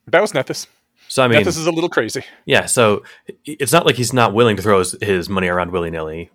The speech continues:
Speaker 2: but,
Speaker 1: Hmm.
Speaker 2: uh, you know,
Speaker 1: But
Speaker 2: he
Speaker 1: he doesn't
Speaker 2: still,
Speaker 1: have
Speaker 2: he still,
Speaker 1: infinite
Speaker 2: he
Speaker 1: money.
Speaker 2: still does have a finite amount. So, uh,
Speaker 1: Yeah.
Speaker 2: you know, it. I can still totally sympathize with her though. Like, and she probably understands that too, right? Like, yeah, the gods can only do so much for some reason, that they are,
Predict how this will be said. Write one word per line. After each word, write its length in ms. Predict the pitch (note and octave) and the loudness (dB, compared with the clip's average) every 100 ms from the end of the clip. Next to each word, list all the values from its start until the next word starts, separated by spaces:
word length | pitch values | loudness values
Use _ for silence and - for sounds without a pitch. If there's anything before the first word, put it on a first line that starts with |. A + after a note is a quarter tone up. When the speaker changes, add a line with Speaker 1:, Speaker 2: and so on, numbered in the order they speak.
| - | -2
Speaker 2:
but, 360 | F#2+ E2+ E2+ _ _ - | 0 0 -6 _ _ -8
Speaker 1:
Hmm. 80 | |
Speaker 2:
uh, 360 | B2 F2 D#2 D2+ - _ _ _ - | -4 -4 -6 -12 -16 _ _ _ -8
you 100 | A2+ | -4
know, 80 | |
Speaker 1:
But 60 | F#2+ | -2
Speaker 2:
he 40 | G#2 | -2
Speaker 1:
he 40 | |
doesn't 120 | G#2+ | 2
Speaker 2:
still, 120 | B2 A2 | 4 4
Speaker 1:
have 60 | |
Speaker 2:
he 60 | A2 | 2
still, 180 | B2+ B2+ | 2 2
Speaker 1:
infinite 140 | G#2+ | 2
Speaker 2:
he 40 | G2+ | -2
Speaker 1:
money. 100 | G#2+ | -6
Speaker 2:
still 200 | - B2 | 0 2
does 140 | G#2 | 2
have 80 | G2+ | 0
a 60 | F2 | 0
finite 300 | G#2+ F#2 E2 | 2 0 -2
amount. 380 | E2 E2 D2 - | -6 -8 -10 -12
So, 380 | - F2+ D#2+ D#2+ _ _ _ _ | -8 -8 -8 -14 _ _ _ _
uh, 100 | F#2+ F#2 | -8 -4
Speaker 1:
Yeah. 280 | F#2+ E2+ - _ _ - | -2 -4 -10 _ _ -10
Speaker 2:
you 100 | - | 0
know, 100 | C3 | 2
it. 300 | A#2+ C3+ B2+ _ _ - | 2 0 -2 _ _ -2
I 100 | D3+ | -2
can 100 | B2+ | 0
still 240 | - G#2 | 2 2
totally 260 | F2+ G2+ F#2+ | 2 -2 -2
sympathize 340 | - F2 F2 | -4 -4 -4
with 80 | E2+ | -4
her 80 | E2+ | -4
though. 400 | E2 D#2+ D#2+ F2+ | -4 -4 -8 -8
Like, 260 | G#2+ G2 - - | -2 -2 -2 -6
and 180 | A#2 A#2 | -4 -4
she 120 | C#3 | -4
probably 240 | C3 B2 | 2 2
understands 400 | G2+ F#2 G2+ F2 | 2 -2 -4 -4
that 180 | F2+ D#2+ | -6 -6
too, 160 | G#2+ D#2+ | -8 -8
right? 320 | D#2 D#2+ F#2 _ _ _ _ | -8 -10 -12 _ _ _ _
Like, 380 | G2 F2 D#2 - _ _ | -4 -4 -6 -14 _ _
yeah, 160 | A2 G#2 | 0 2
the 80 | |
gods 260 | G2 G#2 G2+ | 2 0 -2
can 240 | - A2 G2 | -4 -2 -2
only 140 | F2 | -4
do 140 | E2+ | -6
so 120 | D#2+ F2+ | -8 -8
much 460 | E2 D#2+ - - - - | -8 -10 -10 -10 -14 -8
for 180 | G2+ | -8
some 260 | F2+ - F#2 | -6 -6 -6
reason, 300 | F2 E2 F2 | -6 -6 -8
that 120 | E2+ | -4
they 100 | F#2+ | -2
are, 200 | F2+ E2+ | -2 -4